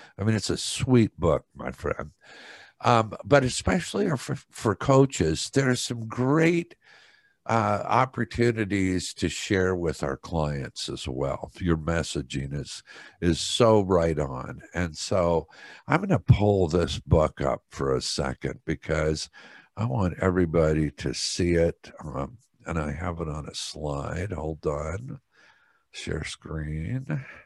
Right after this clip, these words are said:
Share screen. Here it is. Uh, Getting Undressed, From Paralysis to Purpose. And you can go to David's website. And can you see that U R L? I think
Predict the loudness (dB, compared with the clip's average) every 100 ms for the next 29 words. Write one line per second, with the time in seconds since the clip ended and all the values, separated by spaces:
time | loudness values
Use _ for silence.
0 | _ _ _ _ _ -20 -20 -16 -16 -16
1 | -16 -10 -10 -10 -12 _ _ _ -16 -16
2 | -20 -20 _ 4 6 6 4 2 -8 -14
3 | _ _ _ _ 2 4 6 4 4 4
4 | 4 4 2 0 2 2 2 0 -8 -6
5 | -8 -6 2 4 4 4 2 0 0 -2
6 | -4 -6 -4 -2 -2 -4 -8 -8 -12 -12
7 | -18 -20 -20 _ 2 6 6 6 4 2
8 | -8 _ _ 4 6 6 2 2 4 6
9 | 6 4 2 4 4 2 2 2 6 6
10 | 6 0 2 4 4 2 -2 -4 -18 -18
11 | -20 _ _ -6 2 2 2 2 2 2
12 | 0 2 4 4 6 6 8 8 8 8
13 | 8 8 6 6 4